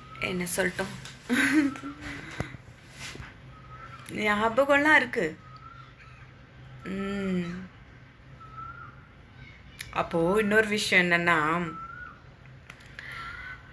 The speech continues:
எனக்கு எப்பவுமே என்னோட ஃபோன் நிலைமை தெரியும், அப்புறம் ரீசார்ஜ் பண்ற நிலைமையும் தெரியும். ரொம்ப கேப் விட்டு, கேப் விட்டு.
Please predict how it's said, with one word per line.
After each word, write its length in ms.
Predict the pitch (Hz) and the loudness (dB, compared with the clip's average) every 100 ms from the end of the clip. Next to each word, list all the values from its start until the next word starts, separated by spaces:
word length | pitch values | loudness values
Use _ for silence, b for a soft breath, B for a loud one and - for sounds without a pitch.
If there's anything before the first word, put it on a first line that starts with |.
| - - - - - | -20 -20 -20 -20 -2
எனக்கு 460 | 190 196 226 233 202 165 190 208 165 160 - - - - - - | 4 4 4 4 6 8 6 4 2 0 -10 -20 -20 -20 -20 -12
எப்பவுமே 640 | - 190 190 220 214 220 240 247 | -2 -2 2 2 4 6 6 6
என்னோட 260 | 208 190 185 185 | 4 4 2 2
ஃபோன் 140 | 190 | 0
நிலைமை 480 | 190 185 175 175 175 | 4 4 4 4 2
தெரியும், 420 | 170 160 160 156 - - - - - - - - | 4 4 4 0 -6 -20 -18 -16 -12 -10 -6 -6
அப்புறம் 340 | 175 208 202 | -2 0 2
ரீசார்ஜ் 440 | 202 190 226 202 - | 2 4 6 6 4
பண்ற 280 | - 180 180 | 2 2 4
நிலைமையும் 540 | 175 175 175 185 196 190 | 4 4 4 2 0 0
தெரியும். 380 | 175 160 156 - | 0 2 0 -2
ரொம்ப 500 | 170 165 160 160 180 | -2 0 0 2 4
கேப் 260 | 185 180 175 | 8 6 6
விட்டு, 220 | 175 160 | -2 0
கேப் 260 | 165 165 170 | 2 2 0
விட்டு. 300 | 160 180 | -6 -6